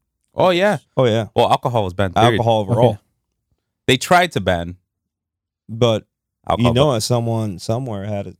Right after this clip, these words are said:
Speaker 2: in their basement. Always.
Speaker 3: Yeah.
Speaker 1: It's
Speaker 2: Yeah.
Speaker 1: where, actually, and, and the funny thing is that's where, uh, streetcars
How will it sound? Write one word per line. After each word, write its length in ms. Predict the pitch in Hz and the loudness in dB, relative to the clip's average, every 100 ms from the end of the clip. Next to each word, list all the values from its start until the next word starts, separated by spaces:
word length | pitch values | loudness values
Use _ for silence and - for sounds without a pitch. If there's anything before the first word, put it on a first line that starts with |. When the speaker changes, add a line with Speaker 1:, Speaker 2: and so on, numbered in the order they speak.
| _ | _
Speaker 2:
in 140 | 98 107 | -10 -8
their 140 | 92 | -8
basement. 460 | 85 95 - 87 - _ _ _ _ _ | -10 -10 -12 -20 -20 _ _ _ _ _
Always. 440 | 101 113 92 98 _ _ _ - | -2 -2 -4 -12 _ _ _ -16
Speaker 3:
Yeah. 220 | 120 101 _ _ - | -16 -16 _ _ -2
Speaker 1:
It's 180 | 101 | 0
Speaker 2:
Yeah. 40 | 98 | 2
Speaker 1:
where, 200 | 135 - | 0 2
actually, 380 | 143 - 131 101 | 0 0 -4 -2
and, 200 | 104 - | -2 -2
and 100 | 101 | -2
the 40 | |
funny 200 | 104 110 | -2 -2
thing 180 | 104 101 | -2 -2
is 160 | 92 87 | -2 -2
that's 260 | 90 - | -4 -2
where, 320 | 98 92 90 87 | -2 0 0 -2
uh, 200 | 90 95 | -6 -12
streetcars 800 | _ - 104 - 87 82 - | _ -4 -4 -2 -4 -4 -12